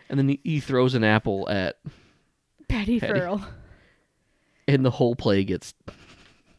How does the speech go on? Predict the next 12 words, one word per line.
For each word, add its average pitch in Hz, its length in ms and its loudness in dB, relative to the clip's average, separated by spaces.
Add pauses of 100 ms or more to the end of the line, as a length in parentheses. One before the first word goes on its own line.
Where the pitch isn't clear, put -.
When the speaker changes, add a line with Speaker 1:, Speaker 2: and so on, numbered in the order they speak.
(300)
Speaker 1:
gets - 180 2
canceled - 540 0
'cause - 160 2
he 147 100 -4
throws 165 260 10
it 180 120 8
so 175 100 10
hard 160 140 8
he 160 80 4
breaks 143 320 4
her 156 80 4
glasses. 127 680 0